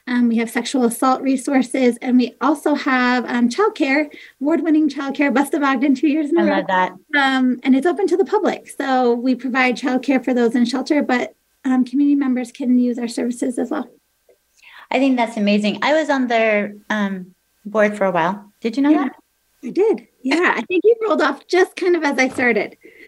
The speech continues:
Speaker 2: Ah, just for a moment. No, I
Speaker 1: Yeah.
Speaker 2: was on it probably, like, for five years.
Speaker 1: Oh,
Speaker 2: And
Speaker 1: that's
Speaker 2: then the
Speaker 1: awesome.
Speaker 2: last, I wanna say just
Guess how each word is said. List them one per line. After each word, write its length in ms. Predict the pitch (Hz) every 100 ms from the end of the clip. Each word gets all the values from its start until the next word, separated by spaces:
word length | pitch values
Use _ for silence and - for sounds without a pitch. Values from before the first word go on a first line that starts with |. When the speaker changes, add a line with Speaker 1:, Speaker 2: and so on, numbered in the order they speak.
| -
Speaker 2:
Ah, 760 | 480 480 480 453 440 403 392 392
just 160 | 403
for 160 | 392 349
a 80 | 320
moment. 300 | 302 262 - - _
No, 140 | 311
I 100 | 302
Speaker 1:
Yeah. 60 | 370
Speaker 2:
was 160 | 440 427
on 100 | 392
it 160 | 370 -
probably, 360 | 339 330 370
like, 240 | 370 330 320
for 100 | 294
five 340 | 285 254 254
years. 460 | 254 302 233 - _ _ _
Speaker 1:
Oh, 120 | 285 302
Speaker 2:
And 120 | -
Speaker 1:
that's 80 | -
Speaker 2:
then 80 | 240
the 60 |
Speaker 1:
awesome. 100 | 247
Speaker 2:
last, 360 | 247 247 254 254
I 80 | -
wanna 200 | 254 262
say 220 | 262 262
just 240 | 214 247